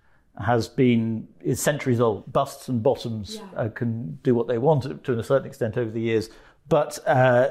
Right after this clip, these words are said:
Speaker 1: waists have always been an obsession.
Speaker 2: Definitely. So the corset goes hand in hand. Um, so initially,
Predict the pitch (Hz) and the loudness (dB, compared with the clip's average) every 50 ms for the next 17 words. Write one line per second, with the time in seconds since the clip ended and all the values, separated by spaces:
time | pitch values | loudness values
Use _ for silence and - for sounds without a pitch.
0 | - 165 139 131 160 165 165 160 - - - 135 107 - - - 160 160 160 143 | 0 -4 0 2 4 4 4 2 0 -2 -2 -2 -2 0 0 2 4 6 6 4
1 | 120 104 147 131 120 117 113 113 95 - 131 110 - - - - _ - - - | 4 4 2 0 2 2 -2 -2 -2 0 -2 -2 -2 -4 -14 -16 _ -20 -20 -18
2 | - - - 277 262 254 - 240 220 196 202 208 202 196 190 - - 233 220 226 | -10 -2 0 0 0 0 -2 -4 -4 -2 -2 0 0 0 -2 0 2 4 4 4
3 | 226 226 - 262 240 240 240 220 196 185 - - 196 190 185 - - 202 196 190 | 2 0 2 2 2 2 2 0 0 0 0 -2 -4 -4 -4 -4 -4 -4 -4 -4
4 | 185 190 196 185 185 180 180 180 - 185 180 180 175 180 - 269 - - - - | -6 -6 -2 0 0 0 0 -2 -2 -2 -2 -2 -4 -6 -6 -8 -8 -10 -14 -8
5 | - - 214 190 - - - - - - _ - - 202 202 190 196 190 - - | -4 0 0 0 0 0 -2 -6 -6 -8 _ -4 0 2 2 2 0 -4 -4 -4
6 | 185 | -4